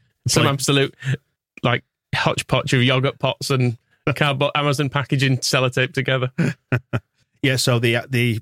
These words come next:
Speaker 2: scores that we give week by week for the, the players and the manager across the season, we'll keep track of it and we'll let you know,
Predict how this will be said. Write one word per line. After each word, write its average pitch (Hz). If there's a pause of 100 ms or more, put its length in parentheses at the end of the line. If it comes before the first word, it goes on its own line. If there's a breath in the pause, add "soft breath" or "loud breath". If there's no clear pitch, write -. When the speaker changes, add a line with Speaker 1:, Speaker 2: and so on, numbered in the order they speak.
Speaker 2:
scores 131
that 123
we 113
give 104
week 117
by 104
week 104
for -
the, 98
the -
players 98
and 98
the 98
manager 90
across -
the -
season, 92
we'll 92
keep 143
track 110
of 95
it 87
and 98
we'll 110
let 117
you 110
know, 95